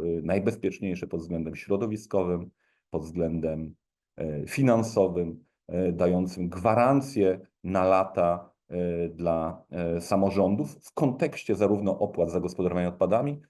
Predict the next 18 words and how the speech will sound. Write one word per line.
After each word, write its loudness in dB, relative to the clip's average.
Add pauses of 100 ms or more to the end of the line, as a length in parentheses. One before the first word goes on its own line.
(120)
jak 0
i -4 (200)
w -20
kontekście -2 (220)
energetycznym, 2
bo 2
to -2
do 2 (160)
samowystarczalności 0 (300)
samorządów 0
różnie, 0
również, -2 (440)
e, -2 (640)
dążymy. 0
Ja 0
serdecznie 2
zapraszam -2
na, -8